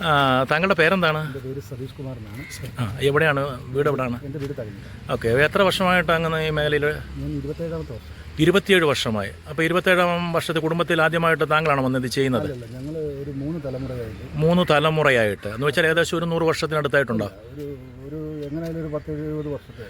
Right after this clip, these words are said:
Speaker 1: എഴുപത് വർഷത്തിന് മുകളിലായിട്ടുണ്ട്.
Speaker 2: അച്ഛൻ ഒരു പത്ത് മുപ്പത് വർഷം ജോലി ചെയ്തു.
Speaker 1: ഓക്കെ, ഓക്കെ, ഓക്കെ.
Speaker 2: അച്ഛൻ്റെ അച്ഛൻ
Speaker 1: ആ.
Speaker 2: കുറേ വർഷങ്ങൾ.
Speaker 1: അപ്പോൾ ചുരുക്കം പറഞ്ഞാൽ ഏതാണ്ട് ഒരു മുക്കാൽ നൂറ്റാണ്ടിനടുത്തായിട്ട്,
Speaker 2: പാരമ്പര്യം.
Speaker 1: ആ, പാരമ്പര്യമായിട്ട് തന്നെ ഈ പറയുന്ന കള്ളുചെത്ത് എന്ന് പറയുന്ന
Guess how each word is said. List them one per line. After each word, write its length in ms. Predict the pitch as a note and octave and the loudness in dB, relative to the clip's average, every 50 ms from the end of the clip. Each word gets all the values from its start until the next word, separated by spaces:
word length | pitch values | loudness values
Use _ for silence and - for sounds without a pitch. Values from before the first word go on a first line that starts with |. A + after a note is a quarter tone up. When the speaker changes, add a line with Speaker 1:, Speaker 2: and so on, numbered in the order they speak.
| - - - D3+ | -6 0 2 4
Speaker 1:
എഴുപത് 320 | D#3 D#3 F3+ G3 G3+ G3 F3 E3 | 4 4 4 4 4 4 4 4
വർഷത്തിന് 520 | C#3+ - - - D#3+ D3 - E3 D#3 D#3 D3+ C#3 | 2 2 0 -2 -2 -2 0 -2 0 0 0 0
മുകളിലായിട്ടുണ്ട്. 640 | C3+ C#3+ C#3+ C3 A#2+ A#2 A#2 A2 - G2+ F#2+ - - | 2 4 4 6 6 4 4 4 0 -4 -8 -10 -10
Speaker 2:
അച്ഛൻ 220 | - - F3 E3 D#3+ D3+ | -10 -10 -8 -8 -8 -8
ഒരു 80 | C#3 C3 C#3 | -8 -10 -12
പത്ത് 120 | B2+ C3 C3+ C#3 | -14 -14 -14 -14
മുപ്പത് 220 | C3 C#3 C3+ C3+ B2 | -14 -14 -12 -12 -12
വർഷം 180 | A2+ F#2+ C3+ C3 A2 | -12 -12 -12 -12 -12
ജോലി 180 | A2+ A2+ A2 A2 A2 | -12 -12 -12 -12 -12
ചെയ്തു. 140 | A2 G#2+ C#3 E3+ - E3 C3 | -12 -10 -10 -2 2 2 2
Speaker 1:
ഓക്കെ, 160 | A2+ - B2 G#2 F#2+ | 4 4 2 0 2
ഓക്കെ, 100 | - G#2 F#2+ | 0 -2 -4
ഓക്കെ. 120 | F2+ F#2+ F#2+ | -4 -6 -8
Speaker 2:
അച്ഛൻ്റെ 240 | - D#3+ D#3+ C3+ A#2+ | -8 -8 -8 -8 -8
അച്ഛൻ 220 | - - D3 C#3 C3+ C3 - - - - - - - | -10 -12 -12 -12 -12 -12 -16 -20 -20 -20 -14 -12 -12
Speaker 1:
ആ. 20 | F#2 - - - | -12 -12 -14 -14
Speaker 2:
കുറേ 140 | C3 B2 B2 A#2 A2 | -10 -8 -8 -8 -8
വർഷങ്ങൾ. 300 | G#2+ - - G#2+ G2 F#2+ - | -10 -12 -12 -14 -12 -14 -2
Speaker 1:
അപ്പോൾ 160 | - D#3+ E3+ D#3+ - | 2 2 4 4 6
ചുരുക്കം 300 | E3+ F3+ F#3 - A3 G#3+ G#3 | 4 4 6 6 6 6 6
പറഞ്ഞാൽ 240 | G3 F#3 F#3+ F#3+ F3+ D#3+ | 6 6 6 6 6 6
ഏതാണ്ട് 240 | E3+ F3+ F3+ F3+ F3+ | 6 4 2 2 0
ഒരു 80 | F3 F3 E3 | 0 0 -2
മുക്കാൽ 320 | D3+ - - G3 G3+ G3+ F#3+ F3+ | -4 -4 -2 -2 0 0 0 0
നൂറ്റാണ്ടിനടുത്തായിട്ട്, 1200 | E3+ D#3 - F3 E3+ F3 E3+ E3+ D#3+ D3+ D3+ D#3 - - E3+ D#3+ D#3 D3+ C#3+ C3 - - D#3+ E3+ F#3 F#3 - | -2 -2 0 2 2 2 2 2 2 2 2 2 2 4 4 6 6 6 6 4 2 0 0 0 0 -2 -8
Speaker 2:
പാരമ്പര്യം. 500 | A#2+ A#2 B2 A#2+ A2+ C3+ D3 D3 E3 D#3 | -12 -12 -12 -10 -6 -4 -2 -2 -2 -2
Speaker 1:
ആ, 40 | C#3 A#2 | 0 2
പാരമ്പര്യമായിട്ട് 760 | D3 D3 D3+ D#3+ D#3+ D#3 D#3 D#3 D#3 D3+ D#3 D3+ D3+ C3 D3 C3+ | 4 4 4 4 4 4 4 4 4 4 4 2 2 2 2 0
തന്നെ 240 | C#3+ C#3 C#3+ D3 D3 D3+ C#3+ C#3+ | 0 0 0 0 0 0 0 0
ഈ 20 | C#3 - | 0 0
പറയുന്ന 340 | C#3+ C3+ C#3 C3+ C3 C3+ C#3+ B2+ C3+ | 2 2 4 2 2 2 0 2 2
കള്ളുചെത്ത് 540 | C3 C#3+ C#3+ D3 C#3 C#3+ - - - C#3+ C#3 E3 E3+ D3 | 2 2 2 4 2 2 2 0 0 0 0 0 0 -2
എന്ന് 120 | C#3+ C#3+ C3+ C3 | -2 0 2 2
പറയുന്ന 340 | C3 C3 C3 C3 B2+ C3 | 4 4 4 2 2 0